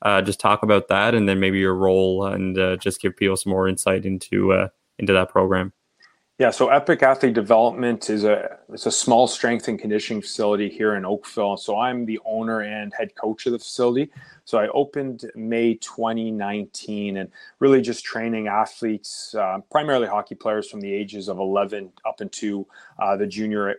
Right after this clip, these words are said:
Speaker 2: uh, junior ranks. So I really run two programs out of this facility. The first one is a Learn to Train program. So that's between the ages of eleven and kind of thirteen years old. So really introducing,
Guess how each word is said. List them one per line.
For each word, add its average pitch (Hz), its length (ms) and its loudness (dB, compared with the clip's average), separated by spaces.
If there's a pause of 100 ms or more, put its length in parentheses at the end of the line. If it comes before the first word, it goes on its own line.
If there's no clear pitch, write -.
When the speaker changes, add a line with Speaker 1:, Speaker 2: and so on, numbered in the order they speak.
Speaker 2:
uh, 95 220 0
junior 110 260 -6
ranks. 104 360 -8
So 101 320 -2 (340)
I 104 80 0
really 156 260 2
run 131 220 2
two - 240 -10
programs 110 640 -4
out 104 100 -2
of 101 60 -4
this 98 140 -10
facility. 107 460 -6
The 98 80 -8
first 135 380 -6
one 123 120 -8
is 110 120 -10
a 101 80 -6
Learn 107 420 -12
to - 160 -14
Train 104 480 -10
program. 98 480 -6
So - 140 -2
that's 120 200 4
between 113 360 -6
the 107 100 -2
ages 104 320 -2
of 104 140 -2
eleven 107 460 2
and 98 100 -10 (280)
kind 143 140 4
of 139 100 -2
thirteen 131 380 -2
years 110 240 -6
old. 107 200 -4
So 107 120 -8
really 139 300 -4
introducing, 110 760 -8